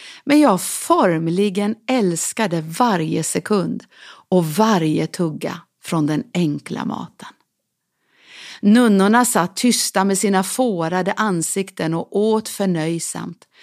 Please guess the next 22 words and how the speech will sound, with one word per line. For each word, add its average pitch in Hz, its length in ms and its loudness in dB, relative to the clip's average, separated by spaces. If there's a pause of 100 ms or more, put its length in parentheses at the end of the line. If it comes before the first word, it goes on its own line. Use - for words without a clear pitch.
(260)
medan 262 380 4
de 233 220 0
iakttog 175 800 -2
oss - 440 -10
under 262 220 2
tystnad - 720 -6 (220)
och - 400 -2
log 190 300 4
vänligt 180 720 0
åt 196 160 -4
oss - 440 -8
och 170 120 -2
våra 165 260 -6
barn. - 340 -12 (1080)
Kunde 202 480 2
man 165 180 -2
ha 156 200 -4
det 170 120 -6
bättre - 400 -10
än 160 200 -6
så - 140 -6
här? - 360 -12